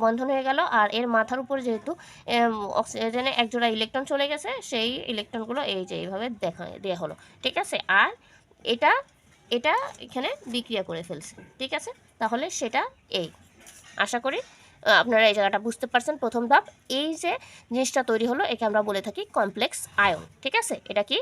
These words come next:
কমপ্লেক্স আয়ন। দেখেন, আশা করি যে আপনারা এক নম্বর ধাপটা বুঝছেন। এখানে কি তৈরি হয়েছে? কমপ্লেক্স আয়ন উৎপন্ন হয়েছে। এখন আমরা যাব হচ্ছে কয় নম্বর ধাপে? দি-, দুই নম্বর ধাপে। আমরা কিন্তু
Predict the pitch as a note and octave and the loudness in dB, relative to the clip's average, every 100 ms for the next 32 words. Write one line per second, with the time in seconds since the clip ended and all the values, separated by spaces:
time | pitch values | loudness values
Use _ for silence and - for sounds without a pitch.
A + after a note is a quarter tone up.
0 | - B3+ A3 B3+ G4 - - G3+ E3+ - | 2 2 2 -2 -2 -6 -2 0 -2 -10
1 | - _ _ _ - - - - _ _ | -20 _ _ _ -20 -20 -20 -20 _ _
2 | _ _ - _ A#3+ C4+ C#4+ A#3+ C#4 C#4 | _ _ -20 _ -4 -2 0 0 0 -6
3 | C4 C#4+ C4 B3 C4 F#4 - B3+ B3 A#3 | 0 0 0 -2 -2 -2 -2 -6 -2 -2
4 | A3+ A#3+ A3 - B3+ B3 A#3+ - F#3 - | -2 -4 -6 -4 -4 -4 -8 -8 -10 -10
5 | - G#3+ A#3+ C4+ C4+ B3 A3+ A3 G#3+ D#4 | -12 -4 -4 -2 -6 -6 -4 -6 -6 -8
6 | - _ B3+ A#3 B3 A#3+ - - G3+ G3+ | -10 _ -2 -2 -4 -6 -6 -4 -2 0
7 | F#3+ F#3 - G3 F#3+ F3+ - - - - | -4 -8 -12 -10 -10 -12 -14 -20 -20 -20
8 | - A#3 A#3+ D4 B3 B3 G4 B3+ G3+ A3+ | -2 -2 0 -4 -2 -2 -2 2 2 2
9 | A3+ D#4 E4+ A3+ G3+ A3+ A#3+ A3+ G#4+ D4 | -2 -6 2 2 2 -2 -2 -2 -4 -4
10 | A#3+ A#3+ G#3 A#3+ A3 G#3+ A3 G#3 F3 F3+ | -4 -4 -2 0 2 2 -2 -4 -10 -12
11 | - - - G#3 A#3 B3 C#4 C4 | -18 -20 -4 2 2 2 -6 -4